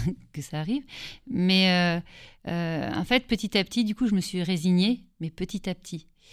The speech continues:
Et, euh, voilà, je me suis aperçue qu'en effet, je, je, je, je pourrais plus, euh, euh,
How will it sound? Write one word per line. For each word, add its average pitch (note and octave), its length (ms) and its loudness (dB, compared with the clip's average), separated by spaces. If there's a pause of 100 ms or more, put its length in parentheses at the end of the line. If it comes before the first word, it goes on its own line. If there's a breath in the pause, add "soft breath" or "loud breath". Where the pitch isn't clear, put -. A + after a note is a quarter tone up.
(380 soft breath)
Et, E3 260 -2
euh, D#3 680 -4
voilà, C#3+ 220 -4
je - 120 -6
me D#3+ 40 -6
suis E3 140 -6
aperçue D#3+ 400 -4
qu'en D#3+ 160 2
effet, F#3 520 4
je, D3 180 -2
je, C#3 160 -4
je, C#3 180 -6 (120)
je - 160 -8
pourrais D3 260 -6
plus, F3+ 300 0
euh, D3+ 220 0 (560 soft breath)
euh, D3 200 -4